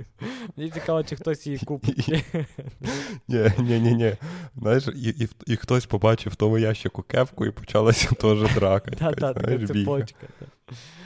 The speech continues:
Speaker 1: Ой, ну це
Speaker 2: Це, знаєш, як це, як цеп-, цепочка, коли когось одного вириває, і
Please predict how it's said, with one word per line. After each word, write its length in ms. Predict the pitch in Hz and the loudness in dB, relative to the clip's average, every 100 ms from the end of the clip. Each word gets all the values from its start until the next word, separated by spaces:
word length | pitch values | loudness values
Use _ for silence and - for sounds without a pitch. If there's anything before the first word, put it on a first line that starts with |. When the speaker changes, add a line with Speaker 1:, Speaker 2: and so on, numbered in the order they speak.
| 190 135 135 _ | -20 -20 -20 _
Speaker 1:
Ой, 240 | 139 135 | -14 -12
ну 120 | 135 143 | -12 -10
це 160 | - | -6
Speaker 2:
Це, 200 | 139 120 | 2 4
знаєш, 300 | 104 113 160 | 6 4 4
як 140 | 143 - | 2 0
це, 120 | 117 | 0
як 180 | 104 - | 0 -2
цеп-, 360 | 113 - - | -6 -4 -6
цепочка, 540 | - 110 - 123 - 101 | 0 0 2 0 0 -2
коли 220 | 101 101 | 0 -2
когось 420 | - 104 104 - | 0 0 0 -2
одного 340 | 98 101 95 | -2 0 0
вириває, 680 | 92 98 98 95 113 147 117 | -2 -2 0 0 0 0 -2
і 140 | - | -6